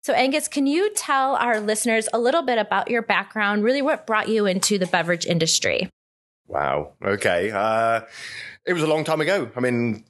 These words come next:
Speaker 2: I think I've done thirty-four years in the industry, and I don't think anyone of my age ever expected they'd still be in this industry at thirty-four, and I never an-, anticipated getting into it.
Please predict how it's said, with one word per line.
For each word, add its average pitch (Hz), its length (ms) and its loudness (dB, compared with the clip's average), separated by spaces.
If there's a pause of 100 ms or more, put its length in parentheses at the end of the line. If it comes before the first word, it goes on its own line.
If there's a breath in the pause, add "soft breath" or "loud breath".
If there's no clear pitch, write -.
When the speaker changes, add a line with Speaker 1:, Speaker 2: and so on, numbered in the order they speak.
(140)
Speaker 2:
I 113 100 0
think 117 300 0 (180)
I've - 460 -10
done 117 540 -2 (240)
thirty-four 135 520 0
years 98 300 2
in 92 80 -4
the 90 80 -2
industry, 82 460 -4 (140)
and 113 140 -2
I 127 60 2
don't 151 160 2
think 131 140 0
anyone 104 500 0 (540 loud breath)
of 95 240 0
my 95 200 2
age 90 240 0
ever 101 220 0
expected - 460 -4
they'd 82 160 -4
still 82 180 -2
be 80 80 0
in 76 80 -2
this 78 140 -4
industry 80 320 -4
at - 100 -4
thirty-four, 87 380 -2
and 110 80 0
I 147 80 2
never 143 220 0
an-, 135 160 -6 (180)
anticipated 120 500 -2
getting 127 200 2
into - 200 -2
it. - 180 -6